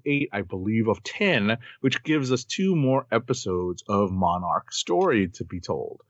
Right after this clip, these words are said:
And I really appreciate, and I cannot say enough about this series, I really appreciate the storytelling here. And I think the acting is top notch. I, you know, I've never seen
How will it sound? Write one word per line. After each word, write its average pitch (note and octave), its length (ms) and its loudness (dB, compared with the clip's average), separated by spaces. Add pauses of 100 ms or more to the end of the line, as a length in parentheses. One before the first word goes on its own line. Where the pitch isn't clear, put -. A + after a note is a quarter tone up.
(400)
And A2+ 320 2
I D#3+ 220 2
really F3 460 2
appreciate, A#2 640 -4
and G#2+ 260 -2 (400)
I C3 120 0
cannot E3+ 500 0
say C3+ 180 0
enough A#2 320 2
about G#2 340 0
this F#2+ 240 -4
series, G2 460 -2
I G#2 60 -6
really D3+ 320 2
appreciate B2+ 520 -2
the - 60 -10
storytelling C3+ 600 0
here. D#3+ 400 2 (320)
And C3+ 100 2
I D#3 80 2
think A3 160 -2
the G#3+ 180 -2
acting D#3+ 640 0
is C3 340 0
top - 440 -2
notch. A#2+ 600 -4 (520)
I, D3 300 2
you D3+ 140 -2
know, A#2 100 4
I've B2+ 220 2
never D#3+ 320 -2
seen D3 640 -4